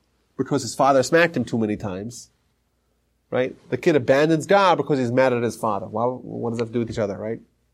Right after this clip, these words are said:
'Cause the father essentially is that link that connects him culturally and societally to God. And therefore, the only reason why he believes in God is 'cause his father told him. So if he hates his father now,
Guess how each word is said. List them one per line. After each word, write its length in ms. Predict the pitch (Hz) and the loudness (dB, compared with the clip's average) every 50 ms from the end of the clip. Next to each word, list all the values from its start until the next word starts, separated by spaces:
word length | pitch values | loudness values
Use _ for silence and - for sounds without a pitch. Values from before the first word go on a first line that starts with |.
| _ _ _ | _ _ _
'Cause 240 | _ - 180 151 131 | _ -2 0 0 2
the 120 | 147 160 - | 0 0 0
father 840 | - - - 170 165 170 185 202 220 233 202 175 170 156 151 143 | -2 -2 2 2 2 4 4 2 2 4 4 4 4 4 4 2
essentially 720 | 143 151 - - - 190 196 196 160 - 180 180 190 156 | 0 0 0 2 2 2 2 2 2 2 2 2 4 4
is 180 | 175 185 160 143 | 2 2 2 4
that 240 | 143 151 147 127 147 | 2 2 2 2 0
link 680 | 156 147 147 170 208 240 254 247 220 233 - - - - _ - - - - | 0 2 4 6 6 6 4 4 2 -2 -6 -14 -16 -16 _ -16 -16 -14 -2
that 140 | - 170 165 | -2 -2 0
connects 540 | - 175 165 156 156 185 226 240 - - - | 2 0 2 2 4 2 2 2 0 -2 0
him 360 | - 175 165 160 160 160 - - - - - - | 2 2 4 2 2 0 -4 -10 -18 -16 -12 -10
culturally 800 | - - - 208 240 254 - - - 185 156 143 131 139 139 | 0 2 4 4 4 2 0 0 0 2 2 4 4 4 4
and 80 | 139 135 | 2 2
societally 840 | - - 156 139 - - 190 175 180 196 196 190 175 175 170 165 165 | 0 -2 -2 0 0 2 2 4 4 4 4 4 4 6 4 4 2
to 100 | - 151 | 0 -2
God. 520 | 143 185 202 233 240 175 135 131 139 151 - _ _ _ _ _ _ _ _ _ _ _ _ _ - - | 2 2 2 4 4 2 2 0 -2 -4 -10 _ _ _ _ _ _ _ _ _ _ _ _ _ -4 0
And 160 | 175 170 165 | 2 4 6
therefore, 640 | 190 240 269 240 220 - 190 175 165 156 156 156 151 - _ - | 6 6 6 4 2 0 2 4 6 6 4 4 0 -4 _ 0
the 120 | - 196 - | 0 2 6
only 300 | 220 247 285 285 294 285 | 6 6 8 8 6 6
reason 320 | 269 277 262 208 262 254 | 6 6 6 6 4 4
why 160 | 247 262 254 | 6 6 6
he 60 | 262 | 6
believes 360 | 254 214 262 262 285 302 277 285 | 6 4 4 4 4 6 6 4
in 100 | 277 233 | 4 4
God 180 | 226 214 220 | 4 4 4
is 60 | 220 | 4
'cause 120 | 220 247 247 | 4 4 2
his 120 | 247 220 | 2 2
father 220 | - 254 240 254 254 | 4 4 4 4 6
told 300 | 254 262 262 262 220 175 | 6 4 4 4 2 0
him. 220 | 131 95 - - _ _ _ _ _ _ | -2 -4 -8 -14 _ _ _ _ _ _
So 160 | - - 202 | 0 2 2
if 80 | 180 | 4
he 160 | 190 208 208 180 | 4 2 2 4
hates 240 | 147 190 240 262 | 6 6 4 6
his 120 | 269 240 - | 2 0 2
father 320 | - 185 165 151 147 147 | 4 4 4 4 4 2
now, 420 | 139 143 147 156 175 196 226 226 | 2 2 2 2 2 0 0 -2